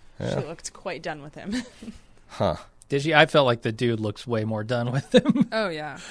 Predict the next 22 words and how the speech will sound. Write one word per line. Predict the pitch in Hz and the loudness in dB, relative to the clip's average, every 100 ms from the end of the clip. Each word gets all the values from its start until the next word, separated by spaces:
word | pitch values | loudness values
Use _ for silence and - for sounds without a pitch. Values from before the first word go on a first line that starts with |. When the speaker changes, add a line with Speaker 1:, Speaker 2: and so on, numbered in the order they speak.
| 180 - | -16 0
Speaker 3:
But | 151 143 151 | 4 4 2
he | 165 | 2
kinda | 156 143 117 | 4 4 4
did | 120 110 | 2 0
from | 120 | -2
the | 107 | -6
start. | - 113 101 104 - - | -2 0 0 -6 -14 -8
So, | 85 | -2
Speaker 1:
Right. | 80 73 73 - - | 0 0 -2 -6 -12
Speaker 3:
yeah. | 117 104 - - _ - - - _ - - _ - - _ _ | -12 -12 -16 -20 _ -20 -20 -20 _ -20 -20 _ -20 -20 _ _
Speaker 1:
I | 143 | 4
don't | 214 | 6
know. | 208 | 6
It'd | 135 | 4
be | 139 | 4
weird. | 131 139 110 | 2 4 4
It'd | 92 | 2
be | 101 | 2
like, | 98 95 | 2 4
what | 104 107 | 4 4
if, | 101 95 - | 4 0 -4
um, | 104 95 92 92 87 90 | 0 2 2 0 -2 -6